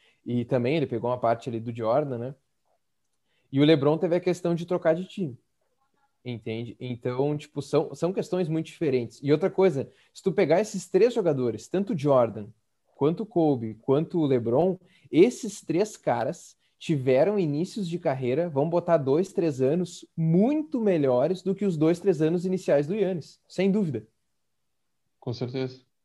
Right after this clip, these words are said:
Speaker 1: Sabe, chegaram mais prontos. Então é por isso que esses três caras, assim, quando tu for comparar, vão ser comparações muito difíceis, porque esses caras, eles chegaram na N B A prontos. Os caras chegaram já fodásticos. O Giannis teve que batalhar muito pra onde,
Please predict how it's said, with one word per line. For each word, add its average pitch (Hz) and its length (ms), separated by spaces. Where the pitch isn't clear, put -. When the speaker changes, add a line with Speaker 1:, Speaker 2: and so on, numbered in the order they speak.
Speaker 1:
Sabe, 139 260
chegaram 156 460
mais 160 200
prontos. 127 280
Então 135 180
é 185 60
por 180 180
isso 202 160
que - 80
esses 254 400
três 190 240
caras, - 420
assim, 160 280
quando 160 200
tu - 80
for 190 180
comparar, 165 460
vão 135 340
ser 165 140
comparações 160 640
muito 160 220
difíceis, 120 440
porque - 200
esses 151 220
caras, 156 300
eles 170 180
chegaram 151 520
na 127 100
N 127 120
B 123 180
A - 420
prontos. 151 480
Os - 120
caras 139 280
chegaram 147 540
já 135 220
fodásticos. 127 840
O 135 80
Giannis 151 380
teve 185 180
que 190 100
batalhar 165 420
muito 190 340
pra 175 180
onde, 160 300